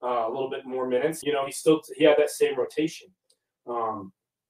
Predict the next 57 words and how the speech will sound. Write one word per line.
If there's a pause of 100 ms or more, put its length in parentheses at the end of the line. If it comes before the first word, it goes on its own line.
(720)
you
know,
I
mean, (120)
we
were
up, (360)
you
know,
we
were
up
fifteen
in
the
first
half.
We
were
up
fifteen
going
into
the
third
quarter. (580)
Um, (520)
it
was,
it
was,
it
was
frustrating
to
watch
them
come
back (340)
and
us
not
really (140)
fight.
I
felt
like (460)
this
was
the
first
time
in
a
while
where
I,